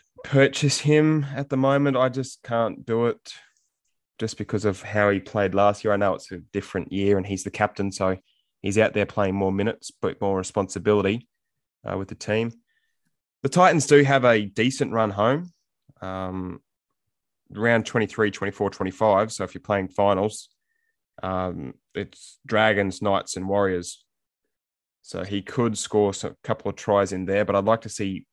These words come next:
what his role is with Dave Fifita. I know they don't play the same position, um, but I wanna see how the rotation goes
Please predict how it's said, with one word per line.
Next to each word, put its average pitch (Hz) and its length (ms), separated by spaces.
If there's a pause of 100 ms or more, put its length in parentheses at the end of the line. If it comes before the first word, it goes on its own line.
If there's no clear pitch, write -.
(240)
what 98 220
his 98 200
role 98 340
is 95 180
with - 100
Dave 92 200
Fifita. 98 360
I 95 80
know 95 160
they 90 80
don't 90 200
play 90 180
the 90 80
same 87 260
position, 92 500 (800)
um, 82 320
but 90 100
I 90 40
wanna 92 180
see 90 160
how 87 240
the 87 140
rotation 87 600
goes 90 400